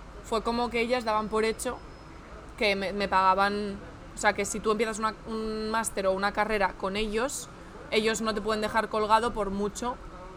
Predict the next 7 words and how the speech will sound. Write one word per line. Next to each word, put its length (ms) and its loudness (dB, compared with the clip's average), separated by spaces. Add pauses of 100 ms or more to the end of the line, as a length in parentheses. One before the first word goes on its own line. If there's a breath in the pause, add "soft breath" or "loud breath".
(160)
que, 680 6 (880)
que 100 0
tú 140 6
acabes 320 4
tu 380 2
el-, 200 0
elegibilidad. 720 2